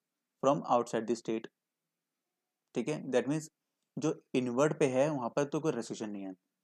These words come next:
but जब आप आउटवर्ड करते हो, यानी जब आप सेल कर रहे हो, यानी कि जब सप्लाई कर रहे हो और and you have opted for the compulsion levy, then you can't go for interstate supply,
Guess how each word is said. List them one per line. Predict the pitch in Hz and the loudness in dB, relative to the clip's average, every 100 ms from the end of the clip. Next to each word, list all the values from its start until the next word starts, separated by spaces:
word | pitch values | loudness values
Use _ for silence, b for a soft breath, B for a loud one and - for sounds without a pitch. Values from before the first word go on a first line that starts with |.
| - - - | -20 -8 0
but | 135 | 2
जब | 143 156 | 2 0
आप | 165 | 2
आउटवर्ड | 131 117 123 156 | 2 2 2 2
करते | 151 117 | 2 2
हो, | |
यानी | 113 120 | 0 -2
जब | 123 | -2
आप | 131 | -2
सेल | 127 139 143 | 0 -2 0
कर | 117 | 0
रहे | |
हो, | 110 | -2
यानी | 113 120 | -2 -2
कि | 135 123 - 117 | -2 -4 -8 -6
जब | 135 | -6
सप्लाई | - 127 151 | -6 0 0
कर | 143 110 | 2 -2
रहे | 110 | -2
हो | 147 - _ _ _ - | -4 -6 _ _ _ 0
और | 156 156 - | 2 0 -4
and | 139 139 | 0 2
you | 135 | 2
have | 143 156 135 | 2 2 0
opted | - 143 - | 0 -2 -2
for | 131 | -2
the | 127 147 127 | -2 -2 -4
compulsion | 113 117 117 113 | -4 -4 -2 -2
levy, | 113 143 165 _ _ - | 0 -2 -4 _ _ -4
then | 123 143 175 - 127 | 2 4 2 -2 -2
you | 127 - | 0 2
can't | 147 143 120 | 2 2 0
go | 120 - | 0 2
for | 156 185 - _ _ | 2 2 -4 _ _
interstate | 143 127 131 131 135 - 147 151 | -4 -2 0 0 -2 -4 -4 -4
supply, | 113 - 110 98 104 | -8 -4 -2 -2 -6